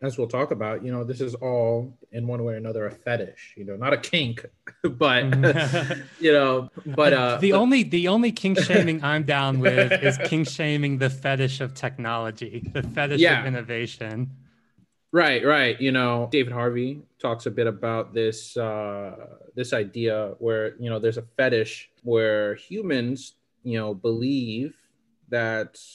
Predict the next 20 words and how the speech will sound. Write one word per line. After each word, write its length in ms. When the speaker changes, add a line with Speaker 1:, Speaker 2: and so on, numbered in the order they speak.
Speaker 1:
you 100
know, 140
real, 880
sometimes 340
imaginary 600
objects 540
have 120
real 380
powers 720
within 320
them, 140
right? 220
And 140
that 180
they 220
move 400
the 80
world 400
by 160
simply 800